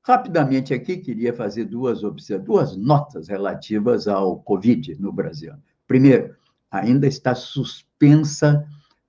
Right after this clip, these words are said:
a aplicação da AstraZeneca em mulheres grávidas. Isso porque uma mulher grávida morreu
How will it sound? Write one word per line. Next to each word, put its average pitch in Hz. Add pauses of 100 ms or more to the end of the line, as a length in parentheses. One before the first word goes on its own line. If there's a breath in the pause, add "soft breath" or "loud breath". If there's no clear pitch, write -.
a 101
aplicação 107
da 127
AstraZeneca 117
em 104
mulheres 107
grávidas. 104 (320)
Isso 107
porque 117 (540)
uma 98
mulher 98
grávida 95
morreu 113